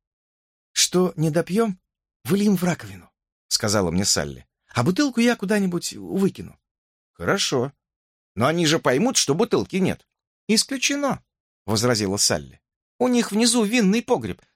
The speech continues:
там тысячи бутылок, не меньше. Вот какой-нибудь и откроем. Дайте кто-нибудь ботинок».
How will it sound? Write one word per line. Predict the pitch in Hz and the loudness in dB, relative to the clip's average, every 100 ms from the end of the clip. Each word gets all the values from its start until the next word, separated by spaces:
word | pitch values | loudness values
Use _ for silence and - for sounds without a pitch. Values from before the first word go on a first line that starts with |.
| - | -4
там | 226 220 | -2 -2
тысячи | - 262 190 208 | -2 0 0 -2
бутылок, | 208 - 160 95 | -4 -2 -2 0
не | 196 | 0
меньше. | 113 101 - - _ _ _ _ _ _ | 0 0 -4 -8 _ _ _ _ _ _
Вот | - 233 | -2 0
какой-нибудь | - 220 254 226 156 - | 0 -2 -2 -2 0 0
и | |
откроем. | 131 - 175 190 151 _ _ _ _ _ - | -2 -2 -4 -2 -4 _ _ _ _ _ -4
Дайте | 196 247 - | 0 0 -2
кто-нибудь | - 139 127 | -4 -2 -2
ботинок». | 120 190 - 95 - | -2 -2 -4 -6 -12